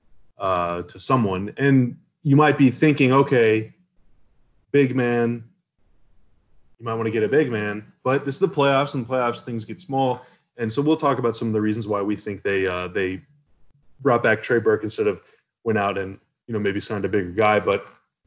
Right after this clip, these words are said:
uh, Isaac, just first off, uh, you know, what do you, what do you remember from Trey last season? What are your thoughts about the signing and, and all that stuff?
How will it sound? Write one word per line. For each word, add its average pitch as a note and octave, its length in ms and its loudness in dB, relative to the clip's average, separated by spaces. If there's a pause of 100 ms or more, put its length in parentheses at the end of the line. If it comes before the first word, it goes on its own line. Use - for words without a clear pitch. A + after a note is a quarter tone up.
(420)
uh, G#2+ 140 2
Isaac, A2 340 2
just - 380 -2 (140)
first B2 320 -2
off, A2+ 440 2 (480)
uh, G2 440 0
you A#2+ 100 -4
know, G#2+ 100 0
what A2+ 100 6
do B2 60 4
you, A#2+ 140 4
what B2+ 220 0
do B2+ 60 2
you B2 60 2
remember D3 260 4
from D3 140 -6
Trey C#3 260 0
last B2+ 280 0
season? B2 320 -2
What A#2+ 80 0
are A#2 60 2
your A2 100 0
thoughts A2 240 -4
about G#2+ 160 -2
the - 60 -12
signing G#2 480 -4
and, F#2+ 120 -8
and G2+ 160 -8
all F#2 120 -4
that F2+ 160 -10
stuff? - 240 -18